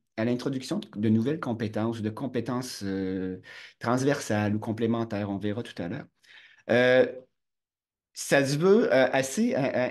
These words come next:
informel comme présentation. Je vais pas vous présenter des, des choses, euh,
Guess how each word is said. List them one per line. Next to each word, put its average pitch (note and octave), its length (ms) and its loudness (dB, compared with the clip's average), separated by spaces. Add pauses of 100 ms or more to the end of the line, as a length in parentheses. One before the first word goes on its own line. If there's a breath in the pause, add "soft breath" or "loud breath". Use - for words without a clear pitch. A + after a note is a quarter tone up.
informel C3+ 640 0
comme A2+ 160 -4
présentation. A2 480 -6
Je A2+ 60 -6
vais A#2+ 100 -6
pas F3+ 100 -6
vous D#3+ 120 -8
présenter C3 640 0
des, A2+ 300 0
des A#2 160 -2
choses, B2+ 420 -4
euh, G#2 160 -4